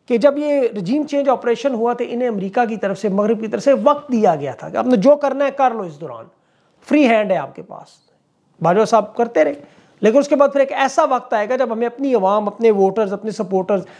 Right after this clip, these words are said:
अपने मीडिया को, अपने सेनेट, तमाम लोगों को जवाब देना पड़ेगा। वक्त इनके पास अब बड़ा कम है। पहले ही हा-, बाजवा साहब बहुत ज़्यादा वक्त ले गए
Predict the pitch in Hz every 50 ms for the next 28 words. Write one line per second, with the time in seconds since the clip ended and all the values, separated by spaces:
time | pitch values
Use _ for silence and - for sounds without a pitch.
0 | - - - - - - 277 277 262 208 175 180 240 254 269 262 254 226 - 226
1 | 220 - 240 226 - - 240 277 277 277 - 302 285 294 311 302 277 269 262 285
2 | 240 180 165 202 208 240 269 269 214 202 190 180 175 160 - 151 135 127 - -
3 | _ _ _ _ _ _ _ _ _ _ _ - 185 202 196 - 220 196 170 185
4 | 165 160 - - 175 147 139 143 151 151 - 156 156 156 - - _ _ _ -
5 | _ _ - 208 214 220 226 208 175 185 190 185 156 180 175 190 208 156 202 190
6 | 170 185 180 196 185 180 175 175 - 185 175 202 214 202 175